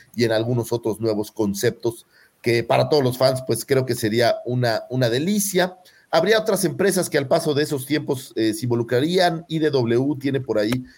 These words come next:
eh, algunos cómics. Por ahí me parece que... Eh, Dark Horse también tuvo algunas apariciones, pero bueno, fuera hasta dos mil veintidós que Dark Horse regresaría a, eh,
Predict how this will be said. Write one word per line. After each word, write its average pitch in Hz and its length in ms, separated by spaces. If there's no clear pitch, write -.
eh, 104 260
algunos 110 400
cómics. 160 560
Por 113 140
ahí 113 160
me 127 140
parece 120 400
que... 98 400
Eh, 101 360
Dark 123 260
Horse 131 200
también 117 220
tuvo 117 180
algunas 110 320
apariciones, 175 500
pero 190 160
bueno, 214 200
fuera 180 460
hasta 127 400
dos 127 200
mil 170 140
veintidós 151 540
que 139 120
Dark 127 340
Horse 131 380
regresaría 110 920
a, 120 300
eh, 90 760